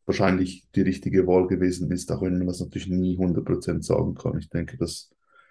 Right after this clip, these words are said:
ist absolut vertretbar, ja. Ich denke, die Leute, die noch nie eine Prep gemacht haben, können sich das gar nicht so vorstellen,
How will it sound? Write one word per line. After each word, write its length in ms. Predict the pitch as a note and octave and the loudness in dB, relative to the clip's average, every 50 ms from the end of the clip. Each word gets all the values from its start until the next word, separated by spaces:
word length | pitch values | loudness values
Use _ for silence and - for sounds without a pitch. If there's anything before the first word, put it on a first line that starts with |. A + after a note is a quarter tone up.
| _ _ _ _ | _ _ _ _
ist 120 | - - | 0 0
absolut 400 | - - - - F#2 F2+ - - | 2 2 2 4 4 4 4 2
vertretbar, 760 | - E2 D#2+ - - F2 F#2 F#2 F#2 - - - E2 E2+ F2 | 0 -4 -4 0 4 6 6 6 4 2 2 4 4 6 6
ja. 220 | F2 E2 F2 F2 F2 | 6 6 4 2 0
Ich 80 | - - | 0 2
denke, 220 | G2 G2 G#2 F2+ | 2 2 2 4
die 60 | F#2+ | 6
Leute, 460 | F#2 G2+ G#2 G#2 - A2 G#2 G2+ - - - - - - - - _ | 8 10 10 10 10 8 6 6 4 -4 -12 -14 -16 -18 -18 -18 _
die 160 | - - G2+ | 0 4 6
noch 140 | G2+ G2+ G#2 | 6 6 6
nie 120 | A2+ A2+ | 6 6
eine 120 | A2+ A2+ G#2+ G#2 | 6 6 4 6
Prep 260 | - A2 G#2+ - - | 6 4 4 4 2
gemacht 320 | A2 G#2 G2+ G2+ - - | 2 2 2 2 2 0
haben, 280 | G#2+ G2+ G2 G2+ G2+ - | 0 2 2 0 -2 -4
können 200 | - G#2+ G2+ G2+ | -4 -4 -4 -4
sich 80 | G2+ | -4
das 120 | G2+ - - | -8 -4 2
gar 120 | - G2+ | 2 2
nicht 100 | G2 G2 | 4 2
so 140 | - - - | 0 -4 -2
vorstellen, 720 | - F#2+ G2+ G2 G2+ - - F#2+ F#2 F#2 F#2 F2+ F2 - | 2 4 4 4 4 0 -2 -2 -2 -2 -4 -6 -10 -14